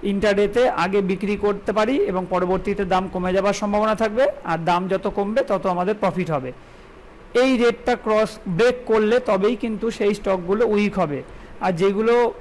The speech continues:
দেখছেন ব্রেক করেনি, সেগুলো এরকম নীল কালিতে রয়ে গেছে। এইগুলো প্রাথমিক অবস্থায় এরকম নীল ছিল, যখনই বর্তমান দাম এটাকে ক্র-, ভেঙে দিয়েছে, তখন নীল থেকে সাদা হয়ে গেছে।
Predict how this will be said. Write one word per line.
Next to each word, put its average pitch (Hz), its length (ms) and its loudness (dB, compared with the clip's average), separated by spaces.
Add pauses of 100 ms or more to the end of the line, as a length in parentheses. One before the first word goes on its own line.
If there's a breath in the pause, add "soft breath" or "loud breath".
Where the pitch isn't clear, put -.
(140)
দেখছেন 208 340 0
ব্রেক 214 340 2
করেনি, 233 460 2
সেগুলো 214 460 2
এরকম 202 260 0 (100)
নীল 202 160 0
কালিতে 202 380 0
রয়ে 202 220 2
গেছে। 220 300 2 (340 loud breath)
এইগুলো 220 340 2
প্রাথমিক 233 420 0
অবস্থায় 226 380 2
এরকম 214 300 0
নীল 214 260 2
ছিল, 220 240 0 (520 loud breath)
যখনই 202 360 0
বর্তমান 214 440 0
দাম 214 160 2
এটাকে 208 380 0
ক্র-, 190 280 0 (100)
ভেঙে 196 220 0
দিয়েছে, 226 340 2 (360 loud breath)
তখন 208 240 0
নীল 214 220 0
থেকে 214 240 0
সাদা 202 300 2
হয়ে 185 200 4
গেছে। 156 260 -2